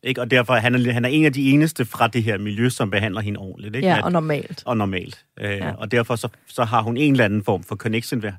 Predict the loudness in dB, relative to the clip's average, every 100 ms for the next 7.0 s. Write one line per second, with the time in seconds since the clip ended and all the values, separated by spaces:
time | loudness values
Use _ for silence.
0 | _ -6 -4 -2 0 2 4 4 2 0
1 | -2 0 -2 -2 2 2 0 -4 -2 -6
2 | -6 -20 -20 -4 -2 0 2 4 4 2
3 | 2 0 0 -6 -8 -14 -20 _ -10 -4
4 | 0 2 0 -2 -4 0 0 0 -2 -4
5 | -6 -12 -4 2 4 6 4 2 0 0
6 | -4 -6 _ -4 -2 0 0 2 2